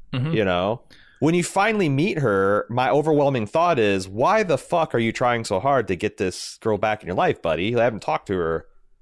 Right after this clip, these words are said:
Speaker 2: like, in at least eight months, probably more like a year." And, I, yeah. Um, I, but,
Speaker 1: Yeah,
Speaker 2: but,
Speaker 1: I
Speaker 2: like, it's one of the things that I was trying to, as it was happening, 'cause, like, this is the, this was the most obvious reveal. The second she, like, handed him the letter, I'm like, "Oh, she
Speaker 1: Yes.
Speaker 2: wrote this letter."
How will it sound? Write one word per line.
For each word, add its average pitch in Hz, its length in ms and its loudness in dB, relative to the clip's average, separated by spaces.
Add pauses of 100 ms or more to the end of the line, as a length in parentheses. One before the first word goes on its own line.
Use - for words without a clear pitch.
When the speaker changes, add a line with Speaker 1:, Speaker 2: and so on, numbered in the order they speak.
Speaker 2:
like, 87 400 -2 (440)
in 101 140 -2
at 85 80 -4
least 156 360 -4 (720)
eight 120 200 0
months, 123 360 0
probably 143 260 0
more 107 120 2
like 101 180 0
a 85 40 -8
year." 101 520 0 (580)
And, 110 720 -2 (420)
I, 143 280 0
yeah. 151 500 0 (100)
Um, 113 600 0
I, - 160 0
but, 139 160 0
Speaker 1:
Yeah, 104 80 -4
Speaker 2:
but, 123 140 -4
Speaker 1:
I - 40 -2
Speaker 2:
like, - 280 -2 (840)
it's 165 140 -2
one 233 120 2
of 214 80 0
the 233 40 0
things 220 100 2
that 190 140 0
I 165 120 2
was 160 100 -2
trying 226 160 2
to, 170 160 2
as 156 160 2
it 151 80 4
was 139 100 0
happening, 131 680 0
'cause, 160 140 -2
like, 175 160 0
this 185 220 0
is 117 340 -2
the, 113 200 -2
this 147 300 -2
was 117 160 -2
the 120 80 0
most 110 160 0
obvious 98 360 0
reveal. 82 400 -4
The 90 120 -10
second 143 340 -2
she, 107 640 0
like, 98 320 -2
handed 113 300 -2
him 98 100 -2
the 90 80 -2
letter, 90 340 0
I'm 87 80 -2
like, 87 160 -2
"Oh, 104 120 0
she 98 160 -4
Speaker 1:
Yes. 85 80 -6
Speaker 2:
wrote 80 140 -4
this - 180 -12
letter." - 360 -8